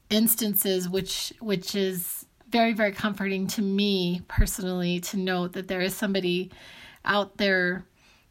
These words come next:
who has experienced something very similar and been ostracized. N-, me, not to the degree he was, because I'm not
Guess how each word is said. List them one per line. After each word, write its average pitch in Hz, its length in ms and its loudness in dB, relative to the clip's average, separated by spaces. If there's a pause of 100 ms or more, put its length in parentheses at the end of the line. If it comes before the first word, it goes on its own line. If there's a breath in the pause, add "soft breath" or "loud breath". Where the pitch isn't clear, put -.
(200)
who 240 80 2
has 226 180 6
experienced 202 540 0
something 202 360 -2
very 185 240 0
similar 175 720 -2 (140)
and 233 500 4 (320)
been 214 260 2 (360)
ostracized. 208 880 2 (180)
N-, 220 200 0 (100)
me, 254 340 4
not 233 280 2
to 233 120 0
the 202 160 0
degree 202 440 0
he 247 260 0
was, 185 300 0
because 190 260 -4
I'm 202 200 0
not 190 280 -2